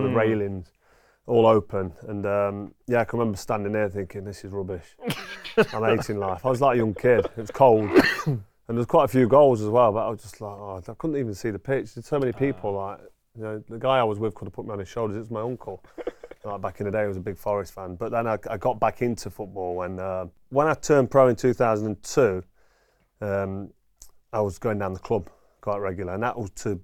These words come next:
Speaker 2: "I'm fighting for British titles. Let's, let's nick some of the Forest fans. I'm fighting for a British title at the arena.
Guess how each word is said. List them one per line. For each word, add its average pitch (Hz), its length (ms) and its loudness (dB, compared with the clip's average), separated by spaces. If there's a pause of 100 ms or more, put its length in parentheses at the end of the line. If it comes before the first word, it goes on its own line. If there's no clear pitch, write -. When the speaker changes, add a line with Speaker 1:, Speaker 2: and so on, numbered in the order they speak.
Speaker 2:
"I'm 107 200 -10
fighting 104 360 -6
for - 120 -16
British - 280 -14
titles. 98 600 -4
Let's, 104 200 -14 (120)
let's 120 220 -6
nick 120 240 -2
some 117 180 -8
of 107 60 -6
the 101 60 -6
Forest 107 420 -2
fans. 101 420 -6 (540)
I'm 107 140 -8
fighting 107 240 -6
for 104 80 -8
a - 20 -8
British 107 220 -8
title 110 240 0
at 101 80 -8
the 104 160 -4
arena. 98 520 -6